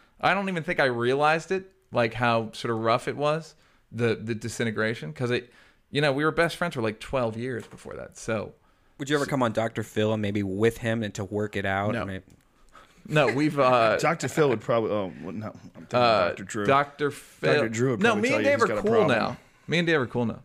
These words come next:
Speaker 1: So
Speaker 3: What happened with him on the plane when he freaked out? You know any information about that?
Speaker 1: Uh,
Speaker 3: He was on a plane somewhere and they, they actually shortened the flight and landed early 'cause he was
Speaker 1: Oh.
Speaker 3: freaking out.
Speaker 1: He told me that they were f-, the pilot was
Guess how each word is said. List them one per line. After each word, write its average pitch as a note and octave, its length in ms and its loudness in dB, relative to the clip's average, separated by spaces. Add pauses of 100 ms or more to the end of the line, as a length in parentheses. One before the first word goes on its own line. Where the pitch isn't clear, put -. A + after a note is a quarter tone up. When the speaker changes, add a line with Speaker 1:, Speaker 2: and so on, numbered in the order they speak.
(120)
Speaker 1:
So - 180 0
Speaker 3:
What A2+ 80 4
happened A#3+ 300 0
with C3 100 -2
him C#3+ 160 -6
on G#2 80 -6
the F2+ 60 -10
plane F2+ 400 -10
when F2+ 100 -12
he F2 60 -12
freaked A2 300 -10
out? G2 180 -10
You A#2+ 180 -6
know B2 140 -6
any C#3+ 220 -6
information C3+ 560 -8
about C3+ 220 -8
that? C#3 200 -10 (100)
Speaker 1:
Uh, C#3+ 520 2
Speaker 3:
He - 40 0
was B2+ 100 0
on C3 80 0
a A2 40 -2
plane A#2+ 280 -4
somewhere C3 240 -2
and A#2 100 -2
they, G#2 100 -2
they G#2 240 -4
actually A2 420 -4 (200)
shortened C3+ 460 -4
the G2+ 40 -8
flight A2 400 -4
and G#2+ 120 -6
landed A2 320 -4
early A2 240 -2
'cause C#3 140 -4
he D#3+ 60 2
was D#3+ 100 6
Speaker 1:
Oh. D#3 140 4
Speaker 3:
freaking B2+ 220 0
out. A2 220 -4 (720)
Speaker 1:
He E3 520 -14
told D#3+ 420 -12
me C#3+ 120 -8
that B2 280 -10
they A#2+ 160 -6
were A#2 160 -8
f-, - 460 -20
the A#2 440 -8
pilot B2 420 -6
was A2+ 220 -12